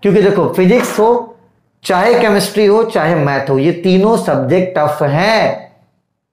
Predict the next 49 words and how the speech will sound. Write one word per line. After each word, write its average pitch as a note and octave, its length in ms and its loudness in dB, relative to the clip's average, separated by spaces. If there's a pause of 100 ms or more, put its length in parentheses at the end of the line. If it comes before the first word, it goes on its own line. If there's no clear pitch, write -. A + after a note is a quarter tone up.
(1300)
यहां E3 260 0
पर G3 120 0
आप G3 160 2
मैकेनिक्स F3+ 480 0
ले G#3 120 4
लीजिए, G#3 260 4
ग्राफिक्स F3 500 0
ले F3+ 120 2
लीजिए, D3+ 200 2
तो D#3+ 140 0
यहां D#3+ 240 0
पे G3 140 0
डिप्लोमा F3 500 2
का A3 140 0
सफर G#3+ 680 -2
उतना F#3 300 2
आसान F#3+ 720 0
नहीं E3+ 260 2
होने G3+ 260 2
वाला D#3+ 280 0
है। D#3+ 320 -4 (800)
मैं E3+ 240 -2
चाहता G3 320 0
हूं C#4+ 140 2
कि B3+ 120 0
मैं A#3 140 2
आपका G#3+ 280 0
साथ F3+ 300 0
दूं F#3+ 120 2
बेटा, F3 200 0
लेकिन F#3+ 280 0
मैं F#3+ 240 0
क्या G#3+ 120 0
हूं A3 80 -2
कि A3+ 80 0
मुझे F3+ 380 2
आप F3 360 0
मजबूर D3+ 520 2
करो C#3 220 0 (280)
कि F3 100 0
मैं D#3 240 0
आपका E3 440 0
साथ F#3 320 0
देने F3 200 2
के E3+ 100 0
लिए F3 100 2
मजबूर D#3 320 0
हो D#3 100 2
जाऊं। G3 280 2